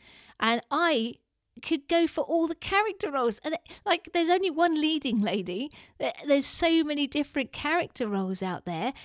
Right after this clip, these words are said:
And also, I could have said, "Well, if they're all looking quite similar,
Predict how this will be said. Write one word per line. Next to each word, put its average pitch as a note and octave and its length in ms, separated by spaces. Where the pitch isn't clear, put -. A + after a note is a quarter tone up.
And C4+ 140
also, D4 600
I C#4+ 160
could D4 100
have C#4 100
said, D#4 240
"Well, D#4 160
if G#3 120
they're D#4 280
all C#4 180
looking A#3 460
quite - 300
similar, A#3+ 460